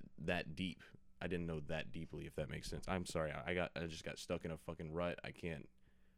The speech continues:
I can't change how I'm phrasing that, but I'm hoping you know what I mean.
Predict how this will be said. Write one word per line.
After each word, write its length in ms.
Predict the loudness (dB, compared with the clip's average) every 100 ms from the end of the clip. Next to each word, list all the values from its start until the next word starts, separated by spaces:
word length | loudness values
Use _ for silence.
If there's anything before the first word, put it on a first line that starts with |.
| -12
I 40 | -4
can't 240 | 0 0
change 340 | 0 0 2 2
how 120 | -2
I'm 80 | 0
phrasing 400 | 4 4 4 2
that, 220 | 0 0
but 140 | -4
I'm 120 | -4 0
hoping 280 | 0 0
you 60 | -2
know 120 | -2
what 120 | -2
I 60 | -2
mean. 200 | -4